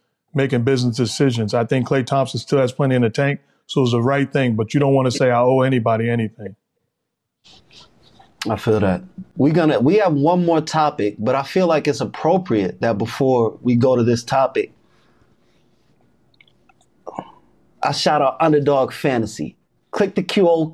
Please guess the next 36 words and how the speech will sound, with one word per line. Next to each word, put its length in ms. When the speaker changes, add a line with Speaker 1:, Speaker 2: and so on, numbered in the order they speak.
Speaker 2:
Q 280
R 180
code 540
in 120
the 80
corner. 480
Go 160
to 60
the 100
website. 640
Play 200
the 80
Pick'em 440
game. 220
That's 200
one 160
of 60
our 120
favorites. 420
Shout 220
out 140
Underdog 440
Fantasy. 500
I 120
say 320
that 240
because 640
it's 180
a 80
little 400
cheater 520
out 280
here 240
that's 220
been 260
cheating. 760